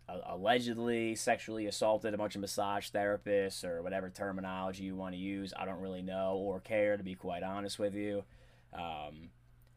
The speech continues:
and there's basi-, it's hard to predict what's gonna happen with them. Because if he plays, I mean, he's gonna keep them at every game basically by himself.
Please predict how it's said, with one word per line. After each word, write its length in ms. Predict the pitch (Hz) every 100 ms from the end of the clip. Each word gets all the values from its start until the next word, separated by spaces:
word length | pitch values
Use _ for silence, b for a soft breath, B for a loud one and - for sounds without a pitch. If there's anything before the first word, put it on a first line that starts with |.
| -
and 160 | - 104
there's 140 | 131
basi-, 320 | 135 151 - -
it's 140 | 170
hard 180 | 160 170
to 60 | 135
predict 460 | - 143 160 147
what's 160 | 131 135
gonna 160 | 131
happen 360 | 127 127 120 90
with 140 | 90
them. 300 | 90 82 98 101 - - - - -
Because 380 | 107 110 139 123
if 100 | 127
he 140 | 180
plays, 800 | 165 - 196 139 101 98 104 - - _ - - -
I 60 | 107
mean, 120 | 107
he's 120 | 127
gonna 180 | 127 117
keep 200 | - 131
them 140 | 113
at 60 | 107
every 180 | 110 110
game 240 | 110 104
basically 380 | 95 104 - 95
by 220 | 92 95
himself. 500 | 85 - 78 73 62